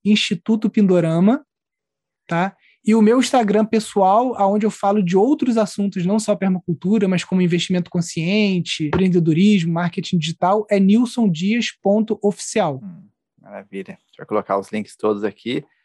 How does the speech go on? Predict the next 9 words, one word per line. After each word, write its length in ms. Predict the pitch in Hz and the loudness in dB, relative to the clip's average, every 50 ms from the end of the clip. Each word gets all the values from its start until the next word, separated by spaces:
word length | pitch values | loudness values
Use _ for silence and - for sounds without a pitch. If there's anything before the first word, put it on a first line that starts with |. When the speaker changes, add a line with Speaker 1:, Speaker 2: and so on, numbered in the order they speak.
| _ _ _ _ _ _ _ - 127 | _ _ _ _ _ _ _ -16 -10
Speaker 2:
Quero 140 | - 110 113 | -8 -6 -6
te 100 | - - | -2 0
agradecer 340 | 123 131 135 127 - 151 147 | 0 2 2 0 0 -2 -2
demais, 360 | 165 175 165 156 156 160 143 | 0 0 0 0 0 0 0
Nilson. 300 | 139 147 151 151 - 120 | 0 0 0 0 -2 -4
Acho 160 | 110 - - | -6 -6 -6
que 420 | - 120 120 117 117 107 104 101 - _ _ _ | -4 -2 0 0 0 0 -2 -4 -8 _ _ _
mostrando 460 | 107 110 107 - - - 123 123 123 | -6 -6 -6 -6 -2 -2 0 0 -2
que 420 | 120 - - 120 117 110 104 101 | -4 -6 -8 -6 -6 -6 -6 -8